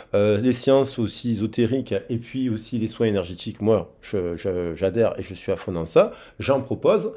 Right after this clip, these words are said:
Euh, mais, euh, lorsque je fais donc un accompagnement en guidance privée, j'essaie de donner les meilleurs conseils de la Terre, euh, pour vous donner le pouvoir d'agir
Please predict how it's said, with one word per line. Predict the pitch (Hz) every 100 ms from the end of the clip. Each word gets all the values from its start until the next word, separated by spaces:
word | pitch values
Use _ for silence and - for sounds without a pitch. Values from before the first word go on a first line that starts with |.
| - - -
Euh, | 117 117 110
mais, | 127 147 113 - -
euh, | 104 113
lorsque | 135 -
je | 110 117
fais | - 117
donc | 120 113
un | 101
accompagnement | 104 113 107 104 95 104 101 -
en | 104
guidance | 104 104 110
privée, | - 85 117 180
j'essaie | - 101 113 143
de | 120
donner | 87 95 131
les | 123
meilleurs | 98 120 123
conseils | 110 95 117 147
de | 107
la | 90
Terre, | - 156 160 - - -
euh, | 110 110 113
pour | - 131 -
vous | 101 104
donner | 101 113 160
le | 123
pouvoir | 90 110 92 123 175 -
d'agir | - 101 87 127